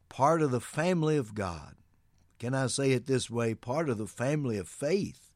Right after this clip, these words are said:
will work together, will stay together, will stick together, will labor together, will give together to get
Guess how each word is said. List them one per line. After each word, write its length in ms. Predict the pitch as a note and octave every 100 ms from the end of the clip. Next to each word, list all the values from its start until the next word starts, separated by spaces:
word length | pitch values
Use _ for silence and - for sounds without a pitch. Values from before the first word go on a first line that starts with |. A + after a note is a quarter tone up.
| _ _ _ _ _
will 300 | G2 A2 G2+
work 320 | G#2 C3+ D3+ -
together, 580 | A#2+ A2 G#2 E2+ G#2+ _ _ -
will 220 | G2+ F#2+
stay 420 | - - G3 D#3+
together, 560 | A#2 G#2+ F#2+ E2 - - _ _ _ _
will 200 | G#2+ G#2
stick 480 | - - E3+ - -
together, 560 | G#2 F2+ E2+ - - - _ _ _
will 280 | A2 A#2 G#2+
labor 400 | B2 E3 B2+ A2
together, 640 | - F#2+ E2+ E2 E2 - - _ _ _
will 220 | B2 D#3+
give 640 | C#3+ D#3+ A#3+ A#3 F3 - _ -
together 640 | A2+ F2+ E2+ - - - _ _ _ _ _
to 140 | - A2
get 500 | G2+ D#3 B2 -